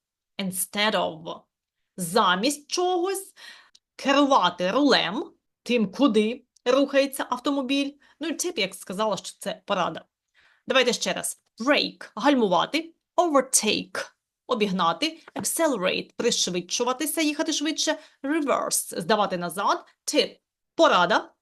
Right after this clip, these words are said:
Steer, керувати рулем. Rather than, замість чогось. Exercise six. Complete the sentences. Доповніть речення.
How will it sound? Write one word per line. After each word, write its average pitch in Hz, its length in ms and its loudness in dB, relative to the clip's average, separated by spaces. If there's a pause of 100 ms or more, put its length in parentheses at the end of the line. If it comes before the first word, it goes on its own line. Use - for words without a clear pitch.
Steer, 220 800 0 (200)
керувати 226 640 0
рулем. 233 600 2 (720)
Rather 208 500 2
than, 349 340 0 (420)
замість 220 800 -4
чогось. - 760 -8 (640)
Exercise 392 840 0 (160)
six. - 720 -6 (420)
Complete 320 600 2
the 208 120 0
sentences. 170 800 -8
Доповніть 269 800 2
речення. - 480 -8